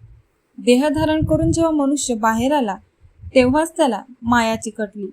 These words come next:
आणि प्रपंच सुरू झाले. पण प्रकृतीच्या हाका ह्या सदैव कानावर आदळत असतात. चांगलं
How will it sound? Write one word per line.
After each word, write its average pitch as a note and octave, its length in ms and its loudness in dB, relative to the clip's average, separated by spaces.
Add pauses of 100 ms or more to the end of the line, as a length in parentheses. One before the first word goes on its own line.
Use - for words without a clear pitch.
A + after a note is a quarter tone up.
(100)
आणि D4 160 2
प्रपंच C4 680 0
सुरू A3+ 200 0
झाले. G3+ 320 -6 (640)
पण E4+ 160 2
प्रकृतीच्या C4+ 760 0
हाका A3+ 480 -4
ह्या D4 140 0
सदैव B3+ 460 0 (140)
कानावर A#3+ 380 0 (200)
आदळत G#3+ 380 0
असतात. G3+ 360 -4 (800)
चांगलं A#3 380 0